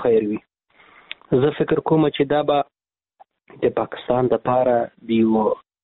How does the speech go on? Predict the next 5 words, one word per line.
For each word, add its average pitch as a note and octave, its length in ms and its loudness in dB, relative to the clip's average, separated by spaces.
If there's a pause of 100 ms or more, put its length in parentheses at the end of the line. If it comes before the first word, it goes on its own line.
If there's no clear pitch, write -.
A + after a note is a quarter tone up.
(140)
اقتصادي A#2 720 -2
فشار C3 560 0 (800)
اساسي C3 460 0
نقطه A#2 400 0
وي، G#2 220 0